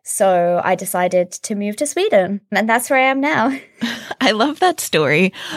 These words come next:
Speaker 2: Just really quick, for people who are not part of this, like, tech world, can you just say really quick what Twitch is and also Discord?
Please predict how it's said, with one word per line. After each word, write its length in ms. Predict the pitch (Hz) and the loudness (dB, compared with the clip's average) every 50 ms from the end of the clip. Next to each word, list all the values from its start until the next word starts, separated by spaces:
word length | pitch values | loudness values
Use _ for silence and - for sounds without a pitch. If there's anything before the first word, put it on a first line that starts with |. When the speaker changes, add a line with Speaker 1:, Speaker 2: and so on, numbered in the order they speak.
| 285 - | -8 -2
Speaker 2:
Just 260 | 185 160 254 285 - 320 | 2 2 2 2 2 2
really 240 | 311 311 285 254 | 2 4 4 2
quick, 380 | 196 - - 226 180 170 196 - - - | 2 2 2 2 2 2 2 0 -4 -4
for 320 | - - 180 170 170 170 | 0 2 2 4 4 2
people 320 | - - 202 190 - 190 | 0 0 -2 0 0 0
who 140 | - - 175 | 2 2 4
are 120 | 160 156 156 | 4 4 2
not 320 | 160 - 170 165 - - - | 2 0 -2 -2 -4 -6 -6
part 240 | - - 165 165 - | -4 -2 -2 0 0
of 220 | - 180 170 151 151 | 0 -2 -2 -2 -2
this, 260 | 170 170 180 - - | -2 -2 -2 -4 -4
like, 260 | - - - 202 - - _ _ _ _ _ | -4 -4 -4 -4 -8 -14 _ _ _ _ _
tech 300 | - - - 170 110 - - - - | -8 -4 -4 -2 -2 -2 -4 -4 -4
world, 580 | - 170 165 185 180 175 175 190 196 - 254 277 - - - 359 - | -4 -2 0 0 2 2 2 2 0 0 -2 -6 -4 -4 -4 -2 0
can 140 | - 254 240 | 0 2 2
you 80 | 254 | 2
just 160 | - 349 349 | 2 0 0
say 120 | - 330 269 | 0 0 2
really 220 | 220 214 208 208 | 2 2 2 2
quick 280 | 190 - - 190 185 - | 2 0 0 -2 0 0
what 280 | 165 160 156 147 - - | 0 0 0 0 -2 -4
Twitch 380 | - - - 147 160 - - | -4 -4 -2 -4 -2 -2 -2
is 260 | 196 208 220 226 220 - - | 0 0 0 -2 -2 -2 -2
and 160 | - 185 165 | -2 0 0
also 380 | 160 170 - - 170 170 165 156 | 0 -2 -2 -2 0 0 0 0
Discord? 500 | - - - - - - 220 226 226 | -2 -4 -6 -4 -2 0 0 0 2